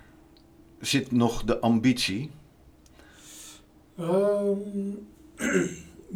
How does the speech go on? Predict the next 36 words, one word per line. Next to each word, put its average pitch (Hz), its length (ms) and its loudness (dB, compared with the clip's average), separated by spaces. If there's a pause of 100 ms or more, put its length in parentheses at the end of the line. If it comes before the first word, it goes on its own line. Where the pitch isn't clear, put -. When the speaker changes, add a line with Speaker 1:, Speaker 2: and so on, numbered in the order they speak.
(100)
Speaker 2:
ja, 196 160 2
dat, - 240 -10
eh, 185 180 2
ja, 190 120 2
ik 165 140 -6
ben 185 140 0
nu 185 180 0
vooral 185 320 0
bezig, 170 400 2
als - 160 -10
ik - 60 -20
kijk 160 180 -8
naar 156 120 -10
mijn 143 180 -10
werk, 170 340 -6
eh, 165 240 -6
op 160 160 -12
de 135 80 -14
stokkant, - 760 -10 (880)
maar 151 100 -14
vooral 160 240 -2
bezig 160 280 -2
met - 140 -14
commerciële 170 760 -4
dingen. 196 360 -4 (160)
Speaker 1:
Ja. 85 360 -2 (360)
Speaker 2:
Ehm, 147 960 -10 (1120)
ik, 165 280 -8
eh, 156 220 -2 (340)
ja, 160 180 -6
ik, 160 180 -8
ik - 320 -10
wil 190 80 -2
eigenlijk 185 360 -2 (440)
meer, 175 400 -2 (140)
eh, 165 240 -4